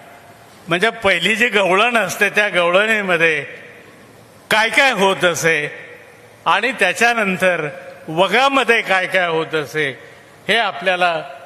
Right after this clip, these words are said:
तमाशा जे पाहतात किंवा ज्यांनी पाहिलेला आहे त्यांना माहिती असेल. पठ्ठे बापूराव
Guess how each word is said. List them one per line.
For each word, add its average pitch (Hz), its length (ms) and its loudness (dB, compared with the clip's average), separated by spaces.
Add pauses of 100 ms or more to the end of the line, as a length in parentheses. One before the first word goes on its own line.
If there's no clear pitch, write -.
(260)
तमाशा 185 440 0
जे 170 180 2
पाहतात 156 520 0 (500)
किंवा 254 180 2
ज्यांनी 208 320 0
पाहिलेला 170 560 0
आहे 139 340 -2 (680)
त्यांना 185 260 0
माहिती 160 420 0
असेल. 135 340 -6 (1160)
पठ्ठे 202 320 0
बापूराव 185 640 0